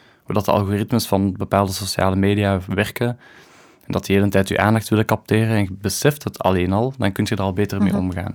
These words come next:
Speaker 1: Kun je
Speaker 2: Ja.
Speaker 1: je al, er al beter tegen wapenen. Maar ik probeer zoveel mogelijk, ook in mijn model, ehm, mensen zelf hun digitaal dieet te laten samenstellen.
Speaker 2: Mhm.
Speaker 1: Wat wilt jij vooral, allee, of hoe wil jij vooral je tijd spenderen online?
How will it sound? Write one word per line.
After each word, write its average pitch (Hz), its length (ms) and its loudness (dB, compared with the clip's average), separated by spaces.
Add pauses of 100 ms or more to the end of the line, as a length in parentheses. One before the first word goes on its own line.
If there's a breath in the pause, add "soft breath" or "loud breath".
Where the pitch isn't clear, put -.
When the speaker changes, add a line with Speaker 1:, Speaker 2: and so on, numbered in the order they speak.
(100)
Speaker 1:
Kun - 100 -2
je 226 60 2
Speaker 2:
Ja. 220 60 0
Speaker 1:
je 104 60 4
al, 98 140 4
er 98 60 0
al 95 120 0
beter 107 280 0
tegen 95 260 0
wapenen. 90 440 -4 (760 loud breath)
Maar 110 100 2
ik 107 80 2
probeer 113 240 4
zoveel 110 300 4
mogelijk, 123 360 2
ook 104 140 -2
in 101 100 2
mijn 95 160 2
model, 101 460 2 (600 soft breath)
ehm, 98 640 4
mensen 110 500 4
zelf 110 260 4
hun 110 160 4
digitaal 104 480 4
dieet 101 260 4
te - 60 -8
laten 92 280 0
samenstellen. 101 720 -4 (120)
Speaker 2:
Mhm. 196 400 2
Speaker 1:
Wat 113 120 4
wilt 120 180 2
jij 110 180 2
vooral, 107 500 2 (500)
allee, 104 180 4
of - 80 -8
hoe 123 200 4
wil 123 100 6
jij 107 180 4
vooral 104 380 2
je 95 120 0
tijd 120 260 2
spenderen 92 760 -2
online? 90 440 -2